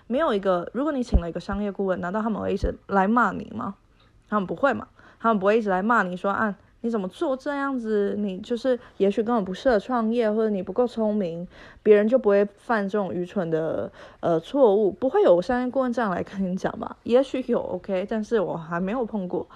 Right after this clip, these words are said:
So，那我们为什么要自己，当你，当这个商业顾问这样子来骂你的时候，请问你会觉得他是客观的吗？你不会，你会觉得他把他自己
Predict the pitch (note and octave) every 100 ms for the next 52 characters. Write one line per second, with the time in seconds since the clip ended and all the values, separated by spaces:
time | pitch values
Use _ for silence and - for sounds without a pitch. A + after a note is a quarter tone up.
0 | - - - A#3 A3 G#3+ A3 - D4+ E4
1 | G#3 F#3 B3 C4 G3 F#3 F3+ G#3 - -
2 | - E4 F4 F4+ F#3 - D4+ F4 E4+ -
3 | D#4 A3+ - B3 C4+ B3 G3+ - B3 A#3
4 | G#3 G#3 G3+ F3 F#3 C4 A3+ F3+ - -
5 | - F3+ F#3 F#3 F3 B3+ A3 F3+ A3 G3
6 | E3+ F3+ - - - - G3 G3 - G3
7 | - - - - - - - - F#3+ G3+
8 | G3+ D4+ F#3+ G3+ B3 G3 F#3+ F3+ A3 G3
9 | - - F3 F#3+ - A3+ -